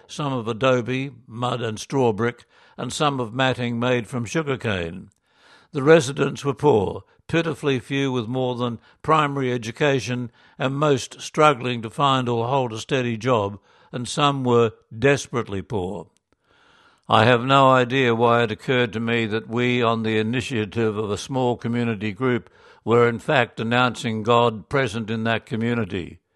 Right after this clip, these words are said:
There was nothing particularly beautiful about our procession. In fact, it probably seemed a little crazy to most of those watching. No one was making any promises about anything.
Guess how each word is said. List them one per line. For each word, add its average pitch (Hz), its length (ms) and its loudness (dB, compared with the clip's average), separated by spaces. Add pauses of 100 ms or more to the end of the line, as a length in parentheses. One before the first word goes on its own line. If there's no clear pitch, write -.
(460)
There 131 180 0
was 120 180 -2
nothing 120 440 2
particularly 117 720 -2
beautiful 113 480 -4
about 113 320 -2
our 120 160 0
procession. 131 680 -6 (300)
In 131 140 -4
fact, 135 420 0 (240)
it 135 160 0
probably 120 560 2
seemed 123 380 -2
a 117 60 -2
little 117 280 -4
crazy 123 540 2
to 104 100 -4
most 113 320 -2
of 107 120 -6
those 113 280 0
watching. 113 540 -4 (460)
No 151 260 6
one 123 320 2
was 110 180 -4
making 120 440 -2
any 117 220 -4
promises 131 580 -2
about 110 420 -2
anything. 113 680 -4